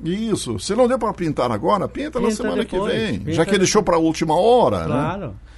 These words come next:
Speaker 2: E, eu, e que não levem por surpresa. Nos próximos anos, com certeza, vamos diminuir, o, o, aumentar o tempo de nós poder limpar o cemitério. Vamos dizer, hoje nós temos dois ou três dias só,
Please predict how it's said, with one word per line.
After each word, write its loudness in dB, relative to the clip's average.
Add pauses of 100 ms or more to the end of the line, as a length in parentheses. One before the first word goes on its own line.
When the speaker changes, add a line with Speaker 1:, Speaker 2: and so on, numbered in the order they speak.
(180)
Speaker 2:
E, -4
eu, 0
e -4
que -8
não -2
levem -2
por -8
surpresa. -4
Nos -8
próximos -4
anos, -6
com -6
certeza, -6
vamos -6
diminuir, -4
o, -2 (100)
o, -10 (720)
aumentar -4
o -2
tempo 2
de 0
nós -2
poder -4 (120)
limpar -4
o 0
cemitério. -6
Vamos -6
dizer, -4
hoje -4
nós -8
temos -10 (120)
dois -6
ou -12
três -10
dias -8
só, -16